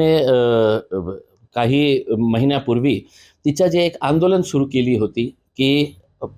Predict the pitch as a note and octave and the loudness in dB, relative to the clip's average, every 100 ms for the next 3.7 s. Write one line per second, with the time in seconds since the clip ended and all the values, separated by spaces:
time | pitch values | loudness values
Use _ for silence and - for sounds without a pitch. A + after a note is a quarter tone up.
0 | - A#2+ A#2 A2+ C3+ E3 E3+ E3+ C#3 C3 | -16 -4 -2 0 2 2 2 -2 -2 0
1 | C#3+ D3 G2+ D2+ _ _ _ _ _ _ | 0 -2 -4 -6 _ _ _ _ _ _
2 | _ _ - C#3+ F#3 C#3 D3 F#3 F#3+ F3+ | _ _ -8 -2 0 0 0 0 0 0
3 | F3+ D#3+ C#3 A2+ A#2 G2+ | 0 0 0 0 -2 -4